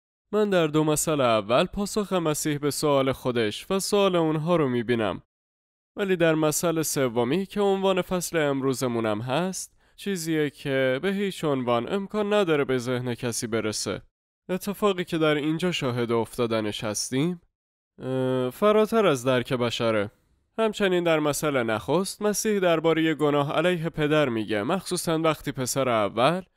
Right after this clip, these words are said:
به پدر خودش میگه: «نمیرم.» و در مثل دوم، گناه علیه پدر و پسر انجام می‌شه، یعنی زمانی که پسرش رو میفرسته و اونا میکشنش.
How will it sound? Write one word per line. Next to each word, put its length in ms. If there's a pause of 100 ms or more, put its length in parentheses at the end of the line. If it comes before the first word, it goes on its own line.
(300)
به 120
پدر 380
خودش 420
میگه: 260
«نمیرم.» 540 (540)
و 100
در 160
مثل 480
دوم، 380
گناه 380
علیه 400
پدر 440
و 40
پسر 400
انجام 400
می‌شه، 360
یعنی 260
زمانی 400
که 140
پسرش 520
رو 80
میفرسته 560
و 20
اونا 400
میکشنش. 800